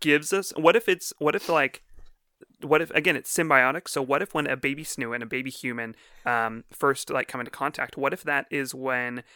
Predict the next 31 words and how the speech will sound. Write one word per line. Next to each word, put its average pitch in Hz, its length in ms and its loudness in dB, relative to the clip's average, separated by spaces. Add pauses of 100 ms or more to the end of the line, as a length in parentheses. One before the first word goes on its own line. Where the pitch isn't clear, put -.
(160)
like, 131 200 2
that 143 260 6 (100)
helps - 520 0
both, 131 520 2 (260)
uh, 123 240 0
both 139 260 2
creatures? - 500 -10
So - 180 0
what 147 120 6
if 165 80 0
that 147 200 6
helps - 440 -2
develop 120 460 0 (300)
a 135 100 -4
child's 127 320 2
imagination, 113 720 -8 (320)
and 135 200 4
it 127 160 2
also 156 300 4
helps - 320 0
the 131 100 -10
snoo 202 380 0
develop 127 360 -2
their 127 160 4
ability 131 400 0
to - 100 -14
connect - 320 -2
to 131 200 -4
the 113 120 -10
psychic - 540 -4
energy? - 560 -6